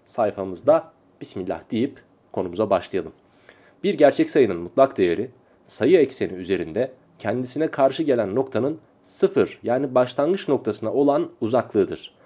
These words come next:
Dolayısıyla sevgili gençler, biz bir A sayısının mutlak değerini hesaplarken eğer ki, e, A sıfırdan büyükse veya eşitse, yani pozitif veya sıfırsa sevgili gençler, mutlak değerimiz A'dır diyoruz.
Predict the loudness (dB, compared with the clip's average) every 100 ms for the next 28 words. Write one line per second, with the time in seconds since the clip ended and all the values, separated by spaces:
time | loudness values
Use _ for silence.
0 | -20 _ 0 4 6 4 2 2 2 -2
1 | -2 -4 -6 -6 -8 -8 -12 _ _ _
2 | 0 0 -2 -2 0 0 2 2 2 0
3 | -2 -4 -8 -8 -2 0 0 2 0 0
4 | -6 -12 _ -6 -2 0 0 -2 0 -4
5 | -6 _ _ _ _ _ _ _ _ _
6 | -20 0 2 4 2 0 -6 -8 _ _
7 | _ _ -8 -4 -2 2 2 2 -4 -4
8 | -2 0 -2 -4 -4 -4 -4 -2 2 4
9 | 2 0 -6 -6 -2 -2 -2 -4 -2 -2
10 | -4 -12 -6 0 2 2 -2 -12 -6 -6
11 | -4 -4 -4 -4 -4 -4 -6 -8 -8 _
12 | _ _ _ _ _ _ _ _ _ _
13 | -2 2 2 2 0 -2 -6 0 2 2
14 | 0 2 0 -2 -12